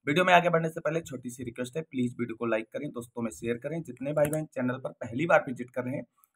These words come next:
और अभी तक चैनल को सब्सक्राइब नहीं किया है, तो प्लीज चैनल को सब्सक्राइब करके बेल आइकन जरूर दबाएं आगे की लेटेस्ट अपडेट पाने के लिए। और आज की सुप्रीम कोर्ट सुनवाई की पल पल अपडेट पाने के लिए भी चैनल से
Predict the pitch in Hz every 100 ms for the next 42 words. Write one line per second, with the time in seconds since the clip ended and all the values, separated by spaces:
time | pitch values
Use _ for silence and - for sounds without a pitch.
0 | - 131 123 123 175 175 - 143 143 147
1 | 143 - - - 123 117 117 147 147 143
2 | 156 _ - 170 - 135 120 120 - -
3 | _ 123 120 120 131 123 113 113 117 117
4 | 113 113 135 160 - _ _ - 135 120
5 | 123 147 123 120 120 120 120 127 113 104
6 | 101 113 117 117 - 127 - 131 151 -
7 | 170 - 165 160 151 147 143 131 131 165
8 | - 127 120 139 - 117 120 123 123 113
9 | 117 117 117 117 156 - 120 113 117